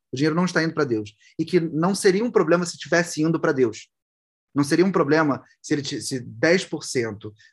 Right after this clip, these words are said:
do que eu ganho, ele é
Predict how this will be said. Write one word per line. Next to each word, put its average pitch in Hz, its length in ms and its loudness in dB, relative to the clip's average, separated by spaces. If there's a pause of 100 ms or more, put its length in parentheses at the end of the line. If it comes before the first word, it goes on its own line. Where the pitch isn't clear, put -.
do 127 120 -12
que - 140 -2
eu 151 120 4
ganho, 135 480 0 (560)
ele 131 320 2
é 127 400 4